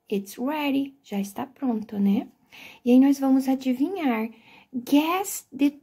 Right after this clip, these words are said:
toys. Guess the toys é adivinhe os brinquedos. Guess, adivinhar, ok? Nós vamos olhar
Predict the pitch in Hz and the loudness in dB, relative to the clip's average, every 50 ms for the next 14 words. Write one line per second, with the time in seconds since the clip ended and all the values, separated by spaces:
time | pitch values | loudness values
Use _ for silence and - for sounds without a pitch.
0 | _ - 233 214 196 185 - - - 196 202 - - - _ _ _ _ - - | _ -4 0 0 2 2 0 -2 -4 -8 -10 -12 -16 -18 _ _ _ _ -20 -20
1 | _ _ _ - 208 202 202 - 254 254 247 240 247 254 269 294 339 330 - - | _ _ _ -12 -12 -10 2 6 6 6 6 6 4 2 2 0 -2 -4 -12 -16
2 | - - - 220 208 - _ - 233 226 240 277 311 302 262 233 - - - - | -14 -6 -6 -6 -6 -6 _ -8 -6 -4 -2 -2 -2 0 0 -2 -2 -4 -10 -8
3 | 240 233 233 - 240 240 247 - - 277 262 269 262 247 262 277 285 359 370 403 | -8 -8 -8 -6 -6 -6 -6 0 0 0 0 2 4 4 6 6 6 2 -2 -8
4 | 466 480 _ _ - 277 262 262 269 - 320 381 453 - - 349 311 254 233 226 | -10 -10 _ _ -2 -2 -2 -2 -2 -6 -8 -8 -8 -10 -6 -2 -2 -2 -2 -2
5 | 247 254 - _ - - - - _ _ 262 226 - - 254 254 240 226 220 214 | -6 -16 -16 _ -20 -20 -20 -20 _ _ -16 -14 0 4 6 6 6 6 2 2
6 | 202 196 202 247 349 370 - - - - _ _ _ _ - - 226 233 220 - | 2 4 2 2 0 -2 -8 -16 -18 -20 _ _ _ _ -10 -8 -6 -6 -6 -6
7 | 240 220 202 247 277 415 466 349 240 208 196 202 202 - _ - 202 202 202 _ | -8 -8 -2 -2 -2 -2 0 -4 -2 -2 -2 -4 -4 -8 _ -10 -8 -8 -8 _
8 | - 208 208 240 370 - _ _ _ _ _ _ - - - _ _ - 226 214 | -10 -6 -6 -6 -6 -8 _ _ _ _ _ _ -20 -20 -20 _ _ -10 -8 -2
9 | 226 220 214 220 220 226 233 233 220 214 202 208 233 240 | -2 0 0 0 0 0 0 0 2 2 0 0 0 -2